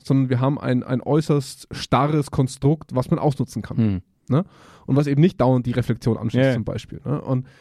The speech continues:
Speaker 1: ähm, ich bin mir nicht ganz sicher, ob wir, ich hab, ich hab jetzt ja grad einen Wor-,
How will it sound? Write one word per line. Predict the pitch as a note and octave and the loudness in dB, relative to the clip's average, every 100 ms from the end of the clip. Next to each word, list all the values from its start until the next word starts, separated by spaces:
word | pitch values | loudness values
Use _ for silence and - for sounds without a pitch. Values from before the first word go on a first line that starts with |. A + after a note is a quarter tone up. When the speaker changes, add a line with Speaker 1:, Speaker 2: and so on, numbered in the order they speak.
| _ _ _ - | _ _ _ -2
Speaker 1:
ähm, | C3 B2+ B2+ C3 - _ _ _ _ _ - | 2 4 2 0 -6 _ _ _ _ _ -4
ich | - | 0
bin | G3 G#3+ | 4 4
mir | |
nicht | A#3 - | 4 2
ganz | F#3+ F3 | 2 2
sicher, | A#3 A#3+ - | 0 2 2
ob | D3+ C#3+ | 0 -2
wir, | C3+ C#3 C3 - - | 2 4 2 0 -4
ich | C3+ - | 2 2
hab, | - | 0
ich | - D3+ | -4 0
hab | D#3 | 2
jetzt | F#3 G#3 | 2 2
ja | |
grad | E3 D3+ - | 2 0 0
einen | C3+ | 2
Wor-, | B2+ | 0